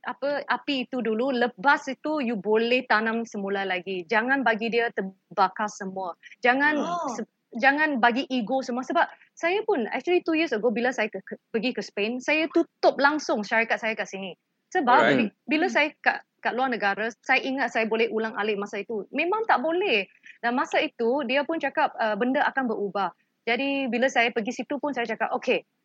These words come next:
Speaker 1: uh, revamp first. Kita tutup dulu. Nanti saya boleh buka di Spain juga. Saya boleh buka balik di Malaysia. Bila-bila boleh buka juga." Tapi masa ini adalah penting untuk kita belajar benda yang baru.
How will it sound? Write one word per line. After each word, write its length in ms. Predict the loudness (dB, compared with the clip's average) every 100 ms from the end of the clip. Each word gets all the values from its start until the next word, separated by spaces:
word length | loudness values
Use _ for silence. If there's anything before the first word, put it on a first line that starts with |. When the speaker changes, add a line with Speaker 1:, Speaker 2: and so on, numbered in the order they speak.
| 2
Speaker 1:
uh, 160 | 2
revamp 400 | 4 4 4 4
first. 320 | 2 -2 -4 -10
Kita 240 | -4 -2
tutup 320 | -2 -2 -2
dulu. 320 | -2 -2 0
Nanti 480 | 0 -2 -2 -2 -2
saya 400 | -2 0 2 0
boleh 160 | 2 2
buka 400 | 0 0 0 0
di 160 | -10
Spain 400 | -6 2 2 2
juga. 400 | -2 0 2 2
Saya 240 | 2 -2 -4
boleh 320 | 0 0 -2
buka 320 | -6 -2 -2
balik 320 | 0 -2 -4
di 80 | -8
Malaysia. 560 | -10 -4 -4 -2 -4 -4 _ -12
Bila-bila 560 | 2 4 4 4 2 2
boleh 240 | 4 2
buka 400 | 0 -2 -4 -4
juga." 240 | -4 -4 0
Tapi 480 | -2 0 -2 -2 -4
masa 320 | -2 -2 0
ini 400 | 0 0 0 -2 -2
adalah 480 | 0 0 2 4 2
penting 400 | 0 -2 -2 -2
untuk 240 | -2 -4
kita 320 | -4 -2 0 2
belajar 480 | 4 2 2 -2
benda 160 | -2 -4
yang 240 | -4 -4
baru. 320 | -4 -4 -6